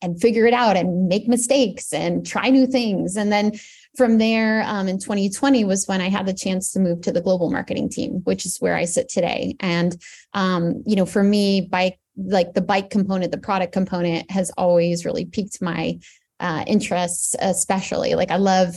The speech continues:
kind of the market research s-, segment, as I've shared, and just also, like, getting more, um, ingrained in, like,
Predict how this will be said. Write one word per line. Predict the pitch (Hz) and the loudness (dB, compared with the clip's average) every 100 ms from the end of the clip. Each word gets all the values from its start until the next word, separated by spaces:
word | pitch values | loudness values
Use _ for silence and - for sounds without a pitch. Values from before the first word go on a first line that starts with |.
| - | -12
kind | - 190 185 | -6 -2 -2
of | 175 | -2
the | 180 | 2
market | 185 190 208 | 2 2 0
research | 240 294 285 262 233 | 2 2 4 0 0
s-, | - - - | -4 -10 -12
segment, | 214 - 214 202 208 202 196 185 | -10 -2 -2 0 0 0 -2 -2
as | 185 | -2
I've | 185 185 | -2 -2
shared, | 202 190 185 185 | -2 0 2 0
and | 180 | 0
just | 190 - | -4 -4
also, | 185 180 196 185 | -4 -2 2 2
like, | 185 180 - - - - - 196 | 2 0 -4 -20 -20 -20 -4 0
getting | 202 196 196 185 185 | 2 2 2 4 4
more, | 185 190 185 180 180 175 175 - | 4 4 2 2 2 2 0 -4
um, | 190 175 170 170 208 | -6 -4 -6 -4 0
ingrained | 190 180 185 180 180 175 175 | 0 2 0 0 0 -2 -2
in, | 202 185 180 | -2 0 0
like, | 175 165 | 0 -2